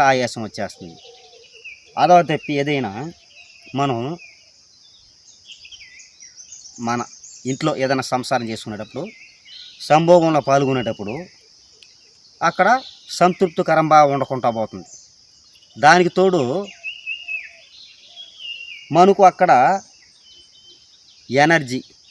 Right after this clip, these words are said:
శక్తి లేకుండా పోతుంది, నీరసించిపోతాం. ఒక్క నిమిషానికి ఆ యొక్క శక్తి అనేది అవుట్ అవ్వడం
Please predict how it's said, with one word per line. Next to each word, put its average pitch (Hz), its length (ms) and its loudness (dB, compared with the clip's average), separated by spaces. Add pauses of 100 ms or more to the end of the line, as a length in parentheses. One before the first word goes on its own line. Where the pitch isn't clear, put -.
(280)
శక్తి - 360 -6 (720)
లేకుండా 135 420 0
పోతుంది, 107 340 -8 (380)
నీరసించిపోతాం. 151 800 -2 (800)
ఒక్క 156 240 -2 (100)
నిమిషానికి 165 540 0 (920)
ఆ - 20 6 (100)
యొక్క 139 160 -2 (640)
శక్తి 151 260 -6
అనేది 135 220 -4 (440)
అవుట్ 131 240 -4
అవ్వడం 120 240 -4